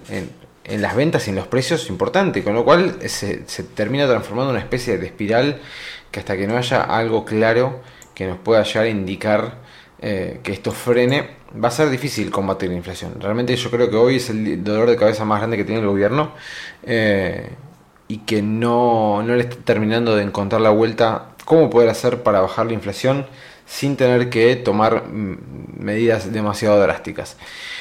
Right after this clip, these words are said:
La tasa de interés al setenta y cinco no solamente, eh, sube la tasa y nos deja en un panorama bastante, eh,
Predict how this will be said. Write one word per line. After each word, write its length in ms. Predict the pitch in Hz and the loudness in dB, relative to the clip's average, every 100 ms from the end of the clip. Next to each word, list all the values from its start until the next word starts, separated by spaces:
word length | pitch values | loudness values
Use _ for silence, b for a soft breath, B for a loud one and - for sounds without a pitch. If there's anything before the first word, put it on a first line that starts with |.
| B B B | B B B
La 180 | 104 101 | 0 2
tasa 200 | 147 151 | 2 2
de 60 | |
interés 360 | 135 120 127 135 | 2 2 2 2
al 80 | 120 | -4
setenta 320 | 113 117 113 | -2 -2 -2
y 20 | |
cinco 460 | 110 143 151 160 104 | -4 -2 4 4 4
no 160 | 117 | 0
solamente, 640 | 113 117 120 120 117 120 - | 0 0 0 0 2 2 2
eh, 480 | 113 107 98 95 90 87 - - _ - _ _ _ _ _ _ _ - - | -2 -2 0 -2 -4 -10 -16 -20 _ -20 _ _ _ _ _ _ _ -18 -14
sube 320 | - 131 131 | -8 0 2
la 140 | 113 107 | 4 4
tasa 320 | 117 - 113 | 2 2 0
y 40 | |
nos 120 | 101 104 | 0 -2
deja 240 | 110 113 | -2 -2
en 80 | 110 | -2
un 100 | 107 | 0
panorama 320 | 104 104 107 98 | 0 2 2 0
bastante, 720 | 95 110 107 104 98 90 - B B B B - | 0 -2 0 0 0 -4 -10 B B B B -8
eh, 380 | 104 - - | -6 -4 -6